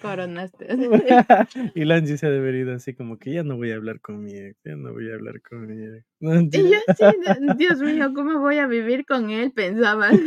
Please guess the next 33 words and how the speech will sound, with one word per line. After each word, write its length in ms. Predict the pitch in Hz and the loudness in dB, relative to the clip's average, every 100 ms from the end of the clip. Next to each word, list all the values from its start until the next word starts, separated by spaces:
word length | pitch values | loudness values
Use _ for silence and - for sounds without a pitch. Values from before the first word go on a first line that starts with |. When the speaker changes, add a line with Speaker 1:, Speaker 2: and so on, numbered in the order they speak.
| 226 | 6
Speaker 2:
<laughs> 400 | - - 208 214 - 190 - | 6 4 2 2 -2 -6 -4
Speaker 1:
O 220 | 196 262 | -2 -2
sea, 160 | 285 285 | -2 -4
vivimos 500 | 254 240 254 254 247 | -4 -6 -6 -6 -8
en 180 | 208 202 | -10 -12
el 100 | 185 | -12
mismo 420 | 196 180 202 170 175 | -12 -12 -12 -14 -16
techo, 460 | - 151 - - - | -16 -18 -16 -10 -4
así. 260 | 247 _ _ _ _ _ _ _ _ _ _ _ _ _ _ _ _ - | -4 _ _ _ _ _ _ _ _ _ _ _ _ _ _ _ _ -4
Vivimos 500 | 311 302 285 302 269 | -2 0 0 0 -2
en 160 | 233 226 | -2 -2
el 140 | 226 | -2
mismo 400 | 226 233 240 220 | -4 -4 -6 -8
techo, 360 | - 214 214 220 233 | -8 -10 -8 -12 -8
¿cómo 260 | 247 254 | -8 -6
voy 100 | 233 | -6
a 40 | 220 | -8
vivir 340 | 220 214 214 | -8 -8 -10
con 240 | 214 202 196 | -12 -14 -14
él? 160 | 196 _ _ _ - | -16 _ _ _ -8
Me 100 | 277 | -4
fui, 160 | 311 320 | -2 0
sí, 240 | 311 277 | 0 0
seriamente 640 | 254 254 247 233 208 226 220 | 0 0 0 -2 -4 -6 -8
pensando 480 | 185 185 180 180 180 | -10 -8 -10 -8 -10
en 140 | 165 | -10
que 300 | 170 - - - - | -10 -12 -14 -14 -14
muy 240 | - 190 196 | -10 -10 -10
probablemente 880 | 190 190 180 175 175 175 175 170 165 | -6 -4 -4 -4 -6 -8 -10 -10 -12
tenía 460 | - 170 170 170 | -12 -10 -10 -10
que 160 | - 165 | -14 -14
ven-, 260 | 170 165 - | -10 -10 -8
volver, 520 | 180 180 170 180 | -2 -2 2 0